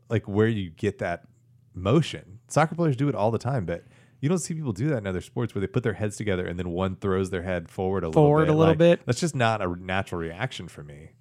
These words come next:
Speaker 2: It's like two animals, like,
Speaker 1: Yeah.
Speaker 2: pushing on each other,
Speaker 1: Like
Speaker 2: like
Speaker 1: deer
Speaker 2: <laughs> elephants or
Speaker 1: or ele-,
Speaker 2: deer.
Speaker 1: yeah,
Speaker 2: Yeah,
Speaker 1: yeah, just like
Speaker 2: yeah,
Speaker 1: with their,
Speaker 2: yeah.
Speaker 1: their
Speaker 2: Like
Speaker 1: antlers,
Speaker 2: antlers are,
Speaker 1: just
Speaker 2: are together.
Speaker 1: It's
Speaker 2: Yeah.
Speaker 1: very strange.
Speaker 2: Very strange.
Speaker 1: Anyway, moving on to some other games.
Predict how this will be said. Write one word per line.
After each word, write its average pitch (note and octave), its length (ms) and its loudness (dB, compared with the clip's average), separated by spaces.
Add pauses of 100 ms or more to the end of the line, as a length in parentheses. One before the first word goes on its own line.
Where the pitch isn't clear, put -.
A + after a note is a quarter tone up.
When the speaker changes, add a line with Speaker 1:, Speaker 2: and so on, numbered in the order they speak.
(320)
Speaker 2:
It's - 120 -10
like - 180 -6 (760)
two - 260 -8
animals, A#2+ 540 -2
like, G2+ 160 -6 (320)
Speaker 1:
Yeah. F3 220 0
Speaker 2:
pushing F3+ 320 6
on A#2+ 160 2
each - 300 4
other, E3+ 200 8
Speaker 1:
Like D3 200 6
Speaker 2:
like - 100 -4
Speaker 1:
deer D#3 220 8
Speaker 2:
<laughs> F3+ 80 12
elephants F#3+ 520 10
or F#3 40 12
Speaker 1:
or E3 60 12
ele-, D#3 60 2
Speaker 2:
deer. G3+ 340 12
Speaker 1:
yeah, A2+ 40 8
Speaker 2:
Yeah, D#3+ 40 10
Speaker 1:
yeah, F3+ 360 12
just C#3+ 120 6
like D#3+ 40 10
Speaker 2:
yeah, D#3+ 80 8
Speaker 1:
with D#3 80 8
their, D3+ 140 10
Speaker 2:
yeah. C3+ 140 6
Speaker 1:
their G#2+ 200 4 (140)
Speaker 2:
Like D#3+ 260 8
Speaker 1:
antlers, F#3+ 120 10
Speaker 2:
antlers D#3 440 6
are, C#3+ 120 6
Speaker 1:
just - 180 -2
Speaker 2:
are D3 180 4
together. B2 720 0
Speaker 1:
It's F#3 340 4
Speaker 2:
Yeah. A#2+ 240 2
Speaker 1:
very E3 240 4
strange. D#2+ 600 -8
Speaker 2:
Very D#3+ 220 4
strange. A2 520 -6 (180)
Speaker 1:
Anyway, C3+ 260 8
moving D3+ 260 6
on C3 140 6
to - 100 -8
some - 160 -6
other G#2 220 4
games. F#2+ 480 -2